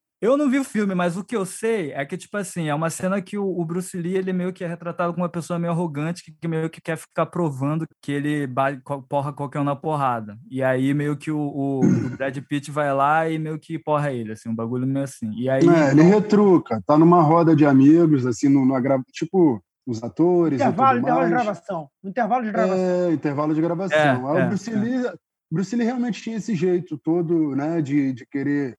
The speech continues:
Speaker 2: passar a filosofia da arte e tudo mais, e a verdade é que gerava um pouquinho, parecia um pouco arrogante, mas não era uma arrogância
Speaker 1: É.
Speaker 2: no fato de menosprezar o próximo.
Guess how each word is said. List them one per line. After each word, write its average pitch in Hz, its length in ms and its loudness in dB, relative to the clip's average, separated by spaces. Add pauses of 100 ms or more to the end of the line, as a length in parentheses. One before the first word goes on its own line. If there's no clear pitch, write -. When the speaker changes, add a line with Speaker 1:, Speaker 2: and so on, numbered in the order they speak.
(160)
Speaker 2:
passar 196 760 0
a 143 40 -10
filosofia 139 680 -2
da 127 140 -6
arte 156 400 0
e - 80 -20
tudo 135 180 -6
mais, 165 380 -2 (560)
e 302 340 -2 (100)
a 208 120 -10
verdade 220 360 -4
é 254 60 -2
que 254 180 0
gerava 220 480 0
um 226 80 -4
pouquinho, 214 680 -2
parecia 165 420 -2
um 190 80 -2
pouco 202 340 -6
arrogante, 165 680 0
mas 143 140 -4
não 202 100 -6
era 254 100 -8
uma 233 140 -8
arrogância 131 840 -2
Speaker 1:
É. 135 80 -14 (300)
Speaker 2:
no 147 160 -2
fato 143 400 0
de 135 140 2
menosprezar 143 800 0
o 135 100 -4
próximo. 113 580 -8